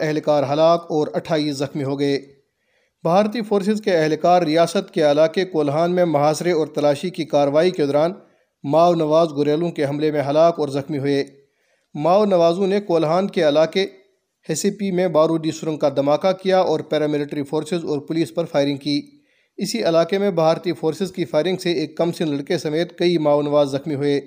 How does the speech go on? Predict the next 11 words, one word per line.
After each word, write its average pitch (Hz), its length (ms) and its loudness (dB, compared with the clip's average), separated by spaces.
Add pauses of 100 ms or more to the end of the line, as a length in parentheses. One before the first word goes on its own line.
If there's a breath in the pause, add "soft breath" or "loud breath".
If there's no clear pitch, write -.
(460 soft breath)
کمسن 185 360 0
لڑکے 165 260 -2
کو 185 180 -2
جنگل 160 340 0
میں 165 140 0
نازک 151 420 0
حالت 143 260 -2
میں 170 140 -4
گرفتار 139 300 -2
کیا 139 220 -2
گیا۔ 135 260 2